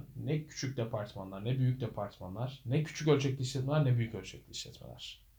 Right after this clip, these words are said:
satış odağında değil, pazarlama odağında hareket etmelidir. Satış, pazarlamanın devasa süreci içerisinde sadece küçük bir parçadır. Elbette para getiren nokta orası.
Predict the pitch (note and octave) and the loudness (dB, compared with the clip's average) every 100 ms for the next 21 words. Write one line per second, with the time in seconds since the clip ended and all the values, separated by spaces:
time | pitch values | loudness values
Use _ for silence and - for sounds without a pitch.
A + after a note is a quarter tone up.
0 | - - - C3+ D#3+ D#3 - C3 A#2 G#2 | -12 -4 0 2 4 2 2 0 2 2
1 | F#2+ F2+ E2 G#2+ C#3 D#3 D3+ - - - | 0 -2 -4 2 6 8 6 0 -16 -20
2 | - - A2+ A2+ A2 A2 B2 C#3+ A#2 G2 | -20 -10 -4 -2 0 0 4 4 4 0
3 | G2 B2 D3+ - - F#2 F#2 A2 - - | 0 0 0 -4 -8 -8 -6 -8 -8 -18
4 | - - F2+ - C2 - - - - - | -20 -14 -12 -12 -12 -12 -12 -12 -14 -20
5 | - - - - - - - A#2+ A#2 C3+ | -20 -20 -20 -20 -20 -20 -8 -4 2 2
6 | D3+ - - - - - - A#2 B2 A#2+ | 2 -2 -12 -20 -20 -16 -2 4 8 8
7 | B2 B2 C3 C#3 B2 A2 A2+ A2+ A2+ - | 8 8 6 4 2 4 4 4 4 4
8 | C3 E3 F3 F3 F3 - C3+ B2 A#2+ C#3 | 10 10 10 6 -2 -4 2 4 6 4
9 | C3 G#2+ G2+ G2+ F#2+ B2+ F3 - - - | 2 -2 -4 -8 0 2 2 0 -18 -20
10 | - - - C#3+ C3 F#2 G#2 B2+ - - | -20 -10 2 6 6 4 -2 -2 -4 -6
11 | - B2+ - A#2+ A#2 - - - - - | -4 -2 0 0 2 0 0 -8 -2 -2
12 | - - - - - - - - - E3+ | -2 -10 -20 -20 -18 -14 -2 0 4 4
13 | - C#3+ D3+ A#2+ A2+ - - A2 G#2+ G#2+ | 8 12 12 12 6 -4 0 0 0 -2
14 | G#2+ G#2 G2+ - G#2+ A#2+ C3+ - D3+ D3+ | -2 -2 -2 -4 0 4 4 8 8 8